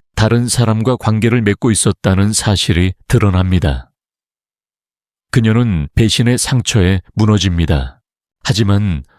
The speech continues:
더 깊이 보면 그녀가 믿었던 것은 남자의 진짜 모습이 아니라 평생 지켜줄 것이라는 자기 내면의 기대였습니다.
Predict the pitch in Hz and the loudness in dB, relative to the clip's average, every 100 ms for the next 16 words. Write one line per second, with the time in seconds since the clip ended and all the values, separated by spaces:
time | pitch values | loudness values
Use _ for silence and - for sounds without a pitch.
0 | _ - 113 - - 135 101 82 90 104 | _ -2 0 0 0 0 0 0 2 0
1 | 73 60 _ _ - 123 110 117 98 113 | -4 -8 _ _ -2 0 2 0 0 0
2 | 107 113 101 95 - 95 69 65 _ _ | 0 -2 0 -2 0 0 -2 -10 _ _
3 | _ - 101 104 110 107 - 113 - 123 | _ -2 -2 0 0 0 0 0 0 0
4 | 98 92 90 113 85 80 82 73 64 - | 0 0 0 0 0 0 0 0 -4 -14
5 | _ - - 139 127 135 123 - 120 131 | _ -16 -4 0 0 0 0 -2 0 0
6 | 101 107 - 107 - 107 87 82 87 76 | 0 0 0 -2 0 0 2 0 -2 -6
7 | _ _ - 107 104 113 110 98 85 78 | _ _ -2 0 0 0 0 2 2 0
8 | 80 - - 113 113 101 - 107 87 80 | -2 -4 -2 0 2 2 0 0 0 0
9 | 67 - | -2 -6